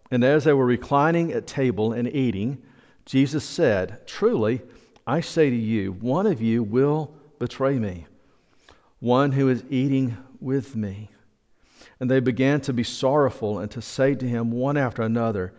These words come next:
'Is it I?' And he said to them, 'It is one of the twelve, one who is dipping bread into the dish with me. For the Son of Man goes as it is written of him, but woe to the, to that man by whom the Son of Man is betrayed.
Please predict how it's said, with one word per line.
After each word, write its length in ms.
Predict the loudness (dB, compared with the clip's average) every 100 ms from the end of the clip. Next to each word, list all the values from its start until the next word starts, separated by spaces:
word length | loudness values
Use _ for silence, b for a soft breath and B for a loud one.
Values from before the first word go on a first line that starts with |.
| b b b
'Is 140 | 0
it 80 | 2
I?' 400 | 4 4 2 0 -4 -18 _ _ _ _ _ _ _ _ _ -16 -2
And 100 | 0
he 60 | 2
said 240 | 2 2
to 80 | 2
them, 380 | 0 0 -2 -6 b b b
'It 100 | 2
is 160 | 2 2
one 180 | 2
of 80 | 2
the 60 | 0
twelve, 640 | -2 2 2 4 0 -4 -14 b b
one 200 | 0 2
who 140 | 2 2
is 100 | 0
dipping 400 | -2 -2 0 -2
bread 500 | 0 2 4 4 2
into 220 | -2 -4
the 80 | -4
dish 480 | -2 0 0 -4 -6
with 260 | -4 -2
me. 300 | -4 -6 -10 _ b b b b b b
For 80 | -2
the 80 | 0
Son 260 | 2 4 4
of 80 |
Man 280 | 4 4 4
goes 560 | 4 6 6 4 2 0
as 200 | 0 0
it 80 | 0
is 140 | 0
written 320 | 2 0 0
of 140 | -4 -4
him, 420 | -6 -4 -6 -8 -12 b b -2
but 160 | -2
woe 500 | 0 0 2 2 2
to 140 | 0 -2
the, 140 | -4 -6 -4
to 100 | 0
that 240 | 0 0
man 320 | 0 2 2
by 140 | 0 0
whom 280 | 0 0
the 80 | 0
Son 240 | -2 -2 0
of 100 | 0
Man 280 | 0 0
is 100 | -2
betrayed. 640 | -6 -12 -4 -2 -2 -4